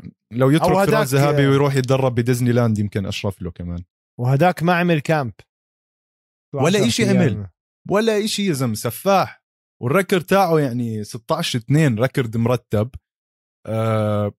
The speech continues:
Speaker 1: قرأت عنه أونلاين إنه الفايتس تاعونه اللي خسرهم مش مفروض يكونوا خسارات،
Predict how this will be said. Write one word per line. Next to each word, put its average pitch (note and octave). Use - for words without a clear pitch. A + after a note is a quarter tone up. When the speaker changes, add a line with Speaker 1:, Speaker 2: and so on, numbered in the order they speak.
Speaker 1:
قرأت D3+
عنه E3
أونلاين D#3
إنه C3
الفايتس D3+
تاعونه C#3+
اللي B2+
خسرهم C3+
مش C#3+
مفروض B2+
يكونوا A#2
خسارات، A#2+